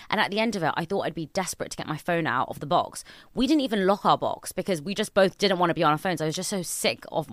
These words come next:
looking at my phone and seeing, like, three thousand notifications pop up that on the last day, I thought I'd be desperate to look at it.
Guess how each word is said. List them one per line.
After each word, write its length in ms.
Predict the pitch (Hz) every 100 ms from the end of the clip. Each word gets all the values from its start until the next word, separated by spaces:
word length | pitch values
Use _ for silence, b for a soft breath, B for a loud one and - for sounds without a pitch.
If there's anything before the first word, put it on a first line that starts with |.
| -
looking 320 | 175 202 202
at 100 | 143
my 100 | 143
phone 360 | 147 139 131 170
and 140 | 160
seeing, 180 | - 180
like, 200 | 165 -
three 200 | - 180
thousand 340 | 165 185 185 190
notifications 500 | 160 - 151 151 139
pop 220 | 143 -
up 280 | 139 202 - B B B B
that 120 | -
on 100 | 240
the 60 | 254
last 200 | 240 226
day, 80 | 196
I 60 |
thought 180 | 156 196
I'd 80 | 160
be 100 | 170
desperate 360 | 160 165 - 165
to 80 | 185
look 120 | 185
at 60 |
it. 140 | 131